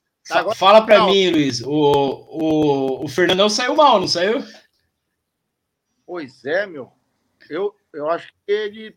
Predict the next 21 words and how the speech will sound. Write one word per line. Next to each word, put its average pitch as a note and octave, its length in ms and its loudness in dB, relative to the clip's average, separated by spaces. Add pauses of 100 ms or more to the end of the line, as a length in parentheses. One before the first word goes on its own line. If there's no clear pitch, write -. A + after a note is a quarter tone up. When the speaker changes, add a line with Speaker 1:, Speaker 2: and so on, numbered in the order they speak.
Speaker 2:
perdeu F3 360 -6
o G#3+ 40 -8
tempo - 360 -18
ali C#3+ 200 -10
da C#3 140 -10
bola, C3 300 -12
né? C3 220 -18 (4000)
Speaker 1:
O C3+ 100 -10
Jadson C3+ 380 -2
que F3+ 100 -8
bateu. E3 560 -4 (1400)
Speaker 2:
Eles A2+ 180 -14
tinham C#3 140 -6
a C3+ 40 -16
bola, C#3+ 200 0 (160)
eles B2 180 -14
tinham - 140 -6
a C3 40 -6
bola C#3+ 180 -4
parada C#3+ 360 -8
boa. A#2+ 360 -14